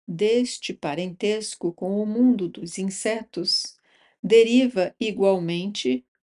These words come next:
um parentesco com todo o mundo vegetal. As larvas dos insetos, que a princípio só conseguem viver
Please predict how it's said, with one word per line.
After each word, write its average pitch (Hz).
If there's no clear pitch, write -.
um 247
parentesco 220
com 196
todo 208
o 180
mundo 190
vegetal. 170
As 165
larvas 170
dos 170
insetos, -
que 214
a 208
princípio 214
só 196
conseguem 202
viver 190